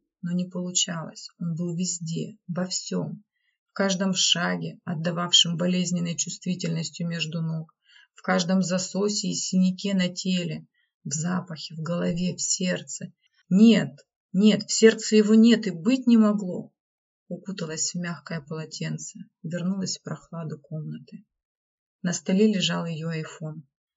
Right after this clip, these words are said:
Совершенно бесполезная в текущих условиях, когда нет даже связи, вещь. Но что-то инстинктивно заставило ее подойти и взять его в руки.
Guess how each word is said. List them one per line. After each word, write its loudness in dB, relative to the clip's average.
Совершенно 2
бесполезная 2
в -8
текущих 2
условиях, -2
когда -4
нет 0
даже 0
связи, -2
вещь. -4
Но 0
что-то 0
инстинктивно 2
заставило -2
ее -6
подойти -4
и 0
взять -4
его -6
в -10
руки. -10